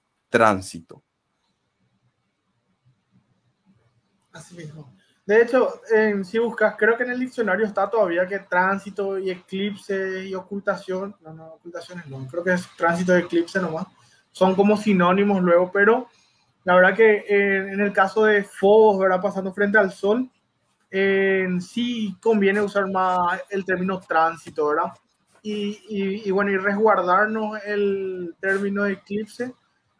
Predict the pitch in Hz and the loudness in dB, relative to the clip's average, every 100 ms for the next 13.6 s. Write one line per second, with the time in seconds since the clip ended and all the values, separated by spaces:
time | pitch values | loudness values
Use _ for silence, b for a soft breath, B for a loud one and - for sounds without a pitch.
0 | - 190 185 202 208 220 226 220 226 214 | -4 0 2 0 -2 0 0 0 2 2
1 | 214 214 196 214 214 208 196 196 190 196 | 0 0 -2 -4 -6 -8 -8 -10 -10 -6
2 | 196 208 208 208 208 247 220 202 180 175 | -2 -2 -2 -4 -2 -2 0 -2 -4 -2
3 | 180 175 175 180 180 175 _ - 180 185 | 0 0 -2 -2 -2 -6 _ -6 -4 -2
4 | 180 180 185 190 180 - 190 190 180 175 | -4 -4 -2 -2 -2 0 0 0 -4 -8
5 | 175 175 170 - 180 185 185 175 170 170 | -10 -14 -14 -6 -4 -4 -4 -4 -6 -6
6 | 180 170 170 - 185 180 170 160 160 _ | -8 -10 -10 -6 -2 -2 -2 -4 -8 _
7 | _ _ _ _ - 202 175 170 165 226 | _ _ _ _ -2 0 2 2 2 2
8 | 254 262 262 _ _ _ _ 214 226 123 | 2 2 -2 _ _ _ _ -4 -2 2
9 | 123 127 - 113 - 131 160 147 120 139 | 4 4 4 4 2 0 2 2 2 -2
10 | - _ _ - 123 117 110 117 139 135 | -10 _ _ -6 -4 -4 -2 2 2 0
11 | 131 120 123 123 - - 123 110 117 117 | -2 -4 -4 -6 -6 -2 -2 -2 -2 -2
12 | 107 117 - 113 104 - 123 139 143 - | -2 -8 -6 -4 -4 -2 0 2 0 -2
13 | 113 110 104 127 113 - | -2 -2 0 -2 -4 -10